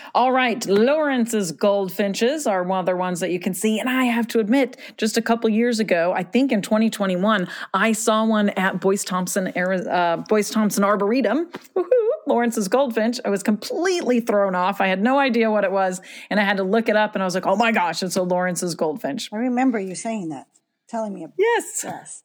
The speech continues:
Speaker 1: So some years, Arizona is visited by winter finches, not by the north, but from the west.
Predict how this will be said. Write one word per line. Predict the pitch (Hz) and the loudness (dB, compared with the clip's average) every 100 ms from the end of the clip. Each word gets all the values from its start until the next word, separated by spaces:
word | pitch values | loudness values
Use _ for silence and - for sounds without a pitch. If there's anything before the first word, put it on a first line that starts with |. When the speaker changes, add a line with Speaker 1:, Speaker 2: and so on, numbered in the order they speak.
| - | -6
Speaker 1:
So | - 247 | 0 0
some | 233 - 285 415 | 2 0 0 0
years, | 302 233 247 320 - | 0 2 0 -2 -2
Arizona | 208 233 226 233 233 | 0 2 2 2 2
is | 214 202 | 0 -2
visited | 160 208 233 254 220 | 0 0 2 2 2
by | 220 202 | 0 0
winter | 170 185 302 | -2 -2 -2
finches, | 302 247 220 214 214 208 - | 0 0 0 0 0 -2 -4
not | 196 220 185 | 0 2 2
by | 202 | 0
the | 180 | 0
north, | 214 339 311 285 - | 0 2 0 -2 0
but | 330 - | -2 0
from | - 254 240 | 0 2 2
the | 247 | 2
west. | 185 160 - - - - - | 2 0 -2 -4 -8 -10 -14